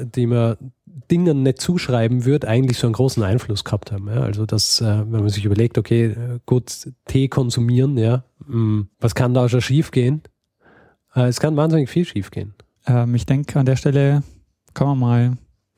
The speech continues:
Speaker 2: den Sack zumachen. Und
Speaker 1: Gut, ähm, ja, also falls jetzt jemand Feedback geben will, gerne auch zu, m-, meiner Art und Weise, chinesische <laughs> Namen auszusprechen.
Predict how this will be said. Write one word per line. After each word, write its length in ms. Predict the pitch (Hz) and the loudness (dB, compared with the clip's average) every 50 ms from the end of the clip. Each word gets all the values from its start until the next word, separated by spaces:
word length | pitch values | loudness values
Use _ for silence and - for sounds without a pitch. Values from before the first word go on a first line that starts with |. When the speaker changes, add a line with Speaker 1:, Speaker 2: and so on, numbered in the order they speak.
| - - - - - - - - - - - | -20 -20 -20 -20 -20 -20 -20 -20 -20 -12 -6
Speaker 2:
den 80 | - 123 | -6 -2
Sack 180 | - 131 - - | -2 -2 -2 -2
zumachen. 400 | - 175 143 117 104 117 151 - _ _ _ _ _ _ | -2 -2 0 0 -2 -2 -4 -6 _ _ _ _ _ _
Und 440 | - 147 123 123 127 127 127 127 123 - - - - - | 0 0 2 2 2 2 0 -2 -4 -6 -10 -10 -8 -2
Speaker 1:
Gut, 260 | - 143 151 - - 127 | 0 0 0 0 -4 -4
ähm, 340 | 117 113 113 117 120 120 120 - | -2 0 0 0 0 -2 -4 -2
ja, 260 | 135 135 143 151 113 98 | 0 0 2 2 0 0
also 300 | 104 113 110 117 131 127 | -2 -2 0 0 0 0
falls 400 | - - 143 123 131 - - - | 0 0 0 0 0 0 -2 -2
jetzt 280 | 139 135 120 - - - | 0 -2 -2 -2 -2 -2
jemand 220 | 135 120 120 113 | 0 0 0 -2
Feedback 400 | - - 151 - - - 117 107 - | -2 -4 -4 -2 -2 -2 -4 -2 -2
geben 220 | 127 117 117 120 127 | -2 -2 0 2 0
will, 180 | 131 143 160 _ _ _ _ _ - - | 0 0 -2 _ _ _ _ _ -18 -8
gerne 200 | - - 127 120 | -2 0 2 2
auch 120 | 127 120 - | 2 0 -2
zu, 320 | - - 135 123 123 117 - - | -2 0 0 2 0 0 -4 -6
m-, 240 | 120 117 117 117 117 _ _ - - | -6 -4 -4 -4 -6 _ _ -10 -4
meiner 280 | 120 117 113 117 113 | -2 0 2 2 2
Art 180 | 104 113 - 135 | 2 0 0 0
und 100 | 123 110 | 0 0
Weise, 340 | 117 110 113 110 117 117 110 - | 0 2 2 2 2 0 0 0
chinesische 460 | - 113 110 110 101 92 90 - 117 | -2 0 2 2 2 0 0 0 0
<laughs> 0 | |
Namen 320 | 98 92 117 110 120 120 | 0 0 0 0 0 0
auszusprechen. 580 | 120 117 113 - - 123 - 127 127 - - 131 | 0 0 -2 -4 -6 -4 -2 -2 -2 -2 -4 -12